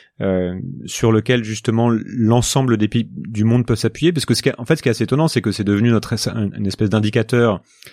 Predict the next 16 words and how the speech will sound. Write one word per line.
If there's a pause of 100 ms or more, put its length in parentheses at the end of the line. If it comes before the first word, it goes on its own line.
(340)
que
l'on
regarde
en
permanence
sur,
et
sur
lequel (280)
on
va
comparer
la
performance
des
pays.